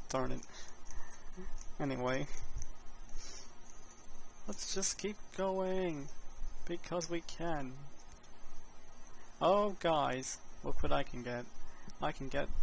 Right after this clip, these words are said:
Evocation of Terror. Hell yeah, let's do that. And what's this? Entropic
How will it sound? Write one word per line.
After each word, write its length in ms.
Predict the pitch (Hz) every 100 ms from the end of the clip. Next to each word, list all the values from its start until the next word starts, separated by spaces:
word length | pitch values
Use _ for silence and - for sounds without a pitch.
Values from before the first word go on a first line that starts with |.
| -
Evocation 720 | - 131 - 165 - - -
of 300 | - 139 -
Terror. 580 | - - 135 127 - - - - - - - - - - - - - - -
Hell 220 | 175 208
yeah, 260 | 160 127 123
let's 240 | 135 -
do 240 | - 165 139
that. 280 | 123 123 - - - - - - - - - - - - - - - - - - - - -
And 160 | 175 180
what's 180 | 180 -
this? 220 | 151 -
Entropic 460 | 143 - 190 -